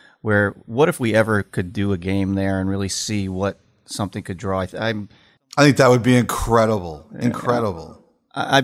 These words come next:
Speaker 1: I, I'm somewhat envious of what the N B A is able to do and some of the games that they do and try and, and the places they go. And, and they've got, you know, I know they would never agree with this, but it's a little easier for them to put on a game than it is for us in terms of getting the, the, the arena and set up.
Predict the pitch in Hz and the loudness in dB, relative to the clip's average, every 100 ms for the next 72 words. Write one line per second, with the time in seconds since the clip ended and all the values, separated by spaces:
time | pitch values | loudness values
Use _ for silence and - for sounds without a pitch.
0 | 131 139 127 123 180 156 127 127 120 117 | 2 0 0 -2 0 2 4 4 4 0
1 | 113 101 107 110 104 101 101 104 104 104 | -2 -4 -4 0 0 0 0 0 0 -2
2 | 104 101 104 90 107 110 101 - 101 98 | -4 -6 -10 -6 -4 -2 -4 -4 -6 -6
3 | 90 101 104 98 101 104 101 90 101 104 | -6 -4 -4 -6 -8 -6 -6 -6 -4 -4
4 | 104 95 - 104 104 104 104 95 - _ | -4 -6 -4 -2 2 0 0 -4 -8 _
5 | _ _ _ _ - 101 92 107 113 104 | _ _ _ _ -8 -6 -6 -6 -6 -4
6 | 110 95 101 98 104 104 110 101 95 - | -4 -2 -2 0 0 2 2 0 -4 -6
7 | 104 107 90 107 107 - _ _ _ _ | -4 -4 -2 -2 -2 -4 _ _ _ _
8 | - 98 92 - 107 107 110 113 107 104 | -6 -4 -6 -8 0 2 4 4 4 2
9 | 98 101 95 98 98 113 - 107 113 117 | 2 0 0 -2 -2 -4 -4 -6 -2 0
10 | 113 113 104 101 104 104 101 117 104 104 | 2 2 2 0 0 0 0 0 0 0
11 | 101 110 113 104 98 101 - 98 104 113 | 0 0 0 0 -2 -6 -6 -2 -2 -2
12 | 104 107 92 95 101 101 98 98 98 98 | -8 -10 -12 -8 -6 -4 -4 -4 -6 -6
13 | - 71 - - _ - 104 98 107 107 | -10 -16 -16 -20 _ -12 -8 -4 -4 -4
14 | 104 - 117 139 | -6 -6 -4 -4